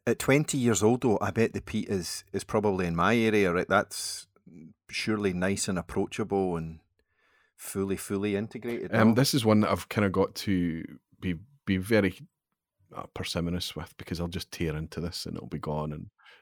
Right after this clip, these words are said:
Speaker 2: it's a
Speaker 1: Right.
Speaker 2: beautiful, elegant Lagavulin. It's just very, very good. And, uh, it's, the, the, the peat's there. It's, it's peaty, but peat isn't the thing.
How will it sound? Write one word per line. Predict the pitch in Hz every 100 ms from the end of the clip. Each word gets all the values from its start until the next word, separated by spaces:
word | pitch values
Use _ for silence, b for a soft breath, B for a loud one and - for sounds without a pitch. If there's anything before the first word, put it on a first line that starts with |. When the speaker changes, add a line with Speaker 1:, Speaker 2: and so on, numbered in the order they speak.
| b
Speaker 2:
it's | 101 95
a | 87
Speaker 1:
Right. | 85 -
Speaker 2:
beautiful, | 92 85 - - 90 -
elegant | 82 82 82 82 78
Lagavulin. | 76 73 76 76 69 71 80 -
It's | 92 87
just | - 98 -
very, | - 85 80
very | 78 73 73 71
good. | 69 - _ b b b b b _
And, | 95 90 90 87 - - - _ _ _ -
uh, | 78 71 - -
it's, | 98 - - - - - - - _ -
the, | 107
the, | 117 98
the | -
peat's | 101 120 -
there. | - 92 80 82
It's, | 60 - _ -
it's | 76 -
peaty, | - 98 - 82
but | 78 - - _ _ -
peat | 92 69
isn't | 85 - - _ _
the | 87
thing. | - 95 85 90